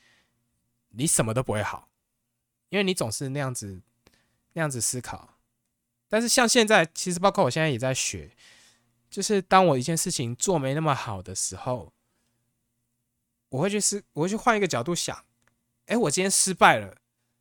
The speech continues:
但是这个失败除了，除了我没达成之外，它还带给我什么？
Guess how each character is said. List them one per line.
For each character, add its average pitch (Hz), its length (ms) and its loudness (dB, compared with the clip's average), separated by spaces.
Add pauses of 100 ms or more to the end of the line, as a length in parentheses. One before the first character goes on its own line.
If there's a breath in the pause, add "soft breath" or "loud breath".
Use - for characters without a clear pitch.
(140)
但 233 120 0
是 233 180 0 (100)
这 254 100 4
个 208 140 4
失 165 240 4
败 143 400 4 (960)
除 - 300 0
了， 147 440 4 (440)
除 - 160 0
了 226 100 8
我 165 120 6
没 131 140 0
达 143 160 6
成 143 160 0
之 147 120 2
外， 147 120 6
它 170 140 -2
还 151 140 4
带 143 240 4
给 127 120 0
我 113 200 -2
什 - 180 -8
么？ - 220 -20